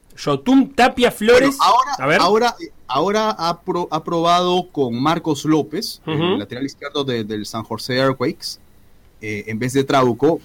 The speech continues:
Speaker 2: y es por regularidad, porque Trauco, eh, es actualmente suplente en el Saint Etienne, eh, titular es, este, Colo CIESAC, así que, eh, López se perfila como titular por, por el sector izquierdo.
Speaker 1: Bien, López por el sector izquierdo, entonces decíamos,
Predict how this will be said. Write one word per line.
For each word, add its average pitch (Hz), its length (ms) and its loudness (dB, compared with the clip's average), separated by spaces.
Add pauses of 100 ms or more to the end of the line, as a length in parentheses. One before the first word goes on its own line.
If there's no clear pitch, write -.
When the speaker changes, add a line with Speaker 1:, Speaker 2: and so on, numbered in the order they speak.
Speaker 2:
y 147 100 2
es 196 100 2
por 220 200 2
regularidad, 151 720 2
porque 110 260 -8
Trauco, 139 540 0
eh, 110 80 -10 (260)
es 117 160 -12
actualmente 123 420 -8
suplente 113 400 -10
en 117 80 -6
el 107 100 -6
Saint 110 200 -8
Etienne, 135 400 -2
eh, 98 240 -14 (200)
titular 110 300 -4
es, 113 200 -4
este, - 260 -18
Colo 107 240 -4
CIESAC, 135 460 0
así 107 180 -8
que, 110 280 -4 (440)
eh, 90 220 -20 (460)
López 165 420 2
se 143 180 0
perfila 143 400 0
como 139 180 -4
titular 113 360 -6
por, 98 280 -12
por 98 180 -10
el 104 80 -8
sector - 220 -10
izquierdo. 120 320 -8 (100)
Speaker 1:
Bien, 143 440 2
López 170 240 0
por 160 160 0
el 151 80 -2
sector 160 260 -2
izquierdo, 175 300 -2
entonces 165 340 -4
decíamos, 208 500 0